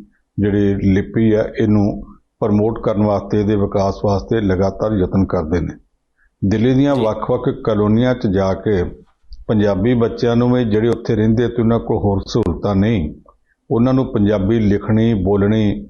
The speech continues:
Speaker 1: ਸਾਰਾ ਕੁਝ ਸਿਖਾਉਂਦੇ ਆ ਤੇ ਗੈਰ ਪੰਜਾਬੀ ਬੱਚਿਆਂ ਨੂੰ ਵੀ ਦਿੱਲੀ 'ਚ ਕਈਆਂ ਥਾਵਾਂ 'ਤੇ ਇਹ ਸਿਖਾਉਂਦੇ ਆ। ਇਹਦੇ ਬਾਰੇ
Speaker 2: ਜੀ।
Speaker 1: ਸੈਮੀਨਾਰ ਵੀ ਕਰਦੇ ਰਹਿੰਦੇ ਆ।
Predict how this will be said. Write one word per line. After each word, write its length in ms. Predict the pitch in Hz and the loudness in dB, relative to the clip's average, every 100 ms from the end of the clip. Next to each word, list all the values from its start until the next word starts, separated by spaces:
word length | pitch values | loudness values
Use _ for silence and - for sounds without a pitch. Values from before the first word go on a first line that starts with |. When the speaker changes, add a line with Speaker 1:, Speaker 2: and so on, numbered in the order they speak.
| - | -20
Speaker 1:
ਸਾਰਾ 260 | - 110 113 | -8 -2 -2
ਕੁਝ 200 | 117 117 | -2 -4
ਸਿਖਾਉਂਦੇ 480 | 107 - 101 98 117 | -4 -2 0 2 0
ਆ 140 | 110 - - _ _ _ | 0 -6 -18 _ _ _
ਤੇ 120 | 147 | -2
ਗੈਰ 300 | 127 104 117 | 0 0 0
ਪੰਜਾਬੀ 480 | 123 135 123 123 127 | 0 0 2 2 0
ਬੱਚਿਆਂ 400 | 120 107 - 117 | 0 0 -2 0
ਨੂੰ 160 | 113 117 | 2 2
ਵੀ 100 | 123 | 0
ਦਿੱਲੀ 320 | 101 98 117 | 0 0 0
'ਚ 80 | 113 | -2
ਕਈਆਂ 300 | 113 104 104 | -2 0 0
ਥਾਵਾਂ 300 | - 104 107 | 0 -2 -2
'ਤੇ 240 | 107 120 - | -2 -2 -2
ਇਹ 60 | 110 | -4
ਸਿਖਾਉਂਦੇ 640 | - 107 - 95 87 87 | -2 -4 -2 -2 0 -2
ਆ। 40 | - - _ _ _ _ 123 | -4 -14 _ _ _ _ -2
ਇਹਦੇ 140 | 131 | 0
ਬਾਰੇ 180 | 123 127 | 0 0
Speaker 2:
ਜੀ। 120 | 120 | 0
Speaker 1:
ਸੈਮੀਨਾਰ 440 | 117 110 117 120 | 0 2 4 2
ਵੀ 120 | 120 117 | 2 0
ਕਰਦੇ 320 | 104 87 92 | 0 0 0
ਰਹਿੰਦੇ 200 | 92 | 2
ਆ। 80 | 82 | 0